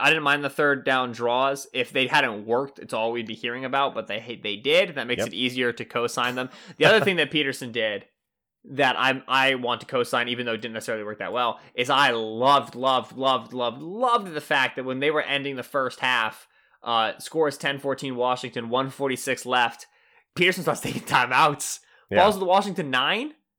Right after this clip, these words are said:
Speaker 1: You don't know how they're gonna take this. Now, he takes the first timeout. They get the second and four incomplete pass, and then they have holding. So they can make it second and fourteen or third and four, and Peterson elects to defer it.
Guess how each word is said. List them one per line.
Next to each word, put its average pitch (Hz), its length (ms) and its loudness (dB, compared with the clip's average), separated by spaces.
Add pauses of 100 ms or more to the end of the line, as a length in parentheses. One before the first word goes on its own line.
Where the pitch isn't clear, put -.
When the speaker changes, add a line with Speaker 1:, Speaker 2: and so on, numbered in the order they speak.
(360)
Speaker 1:
You 170 140 0
don't 196 80 2
know 180 60 4
how 185 120 4
they're 190 100 4
gonna 160 140 0
take 175 240 0
this. 233 220 -2
Now, 147 120 2
he 147 120 -4
takes 190 200 -2
the 180 60 -10
first 196 280 -4
timeout. 170 400 -2 (440)
They 160 220 0
get 160 300 2
the 147 400 -2 (200)
second 165 400 -2
and 185 140 -2
four 170 500 2
incomplete 160 460 -4
pass, 139 360 0
and 143 140 -4
then 147 120 -2
they 151 80 2
have 135 140 2
holding. 123 420 -4
So - 100 -14
they 135 40 -2
can 139 60 -2
make 135 120 0
it 131 100 -6
second 156 240 0
and 165 80 -4
fourteen 160 500 -4
or 147 260 4
third 151 240 0
and 127 140 -8
four, 131 400 0 (260)
and 131 140 -6
Peterson 165 340 0
elects 139 380 2
to 143 100 -4
defer 139 380 2
it. 233 200 4